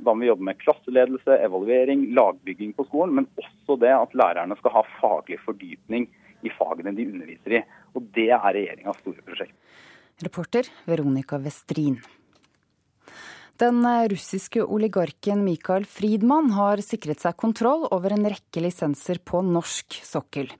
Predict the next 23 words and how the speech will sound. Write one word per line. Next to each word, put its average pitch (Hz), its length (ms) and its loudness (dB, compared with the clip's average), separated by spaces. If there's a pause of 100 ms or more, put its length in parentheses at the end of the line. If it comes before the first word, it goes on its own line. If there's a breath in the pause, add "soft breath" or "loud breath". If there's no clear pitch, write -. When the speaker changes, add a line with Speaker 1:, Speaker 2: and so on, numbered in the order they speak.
(460 loud breath)
Speaker 2:
I - 80 0
juni 233 360 4
i 247 40 2
år 269 220 2
sa 220 260 -2
Olje- 190 320 -2
og 180 140 0
energidepartementet 185 1000 -4
ja 233 240 2
til 214 200 -4
at 214 120 -6
Friedmann 175 480 -2
kan 175 340 -2
overta 156 540 -4
sju 202 320 -2
operatørskap 220 840 -2
og 156 120 -8
bli 147 140 -2
partner 262 560 0
på 190 180 -2
ytterligere 151 540 -4
trettitre 185 720 -4
lisenser 208 640 0